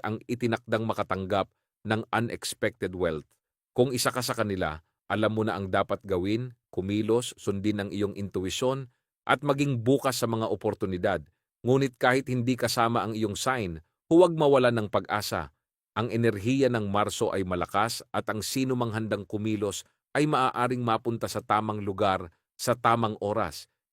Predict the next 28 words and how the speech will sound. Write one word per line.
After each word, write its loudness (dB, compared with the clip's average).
Ikaw 2
ba 4
ay -2
nakakaranas 0
ng -2
alinman 2
sa -4
mga -2
masuwerteng 0
palatandaang 0
ito? -4
Nagkaroon 2
ka 4
na 4
ba 4
ng 0
hindi 2
inaasahang -2
biyaya 0
sa -2
pananalapi? 0
Ibahagi 0
ang -6
iyong -4
kwento -2
sa -4
mga -6
komento. -6